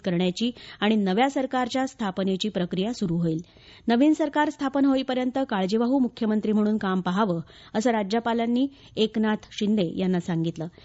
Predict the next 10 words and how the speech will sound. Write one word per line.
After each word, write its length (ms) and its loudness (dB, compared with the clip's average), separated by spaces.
दरम्यान, 420 4
राज्यात 380 0
सत्ता 360 -2
स्थापनेच्या 640 -2
हालचाली 540 -2
वेगवान 400 0
झाल्या 280 0
असल्या 320 -2
तरी 160 4
अजून 360 2